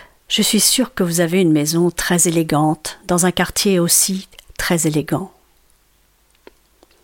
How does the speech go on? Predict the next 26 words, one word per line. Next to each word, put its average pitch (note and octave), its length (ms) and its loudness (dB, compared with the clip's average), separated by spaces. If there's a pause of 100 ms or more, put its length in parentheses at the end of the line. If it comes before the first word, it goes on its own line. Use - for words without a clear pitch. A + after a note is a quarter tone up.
(840)
Nous, A#3 280 4 (760)
les G3+ 100 2
femmes B3 260 4
de A3+ 120 2
mineurs, G#3 760 2 (440)
nous G3+ 80 2
n'avons G3+ 300 2
qu'un G#3+ 180 -2
petit G3 300 0
logement F#3+ 360 2
prêté. D#3+ 600 -2 (960)
Et G3 80 0
si - 200 0
notre F#3+ 300 2
mari G3+ 320 2
meurt, F#3+ 600 0 (200)
ou G3+ 80 -4
s'il - 280 -2
tombe G#3+ 300 0
malade, F3 540 2 (320)
ou G#3+ 120 4
s'il G#3+ 260 2
est G3 80 4
licencié A#3 560 2
de A3 100 0
l'entreprise, G3+ 800 0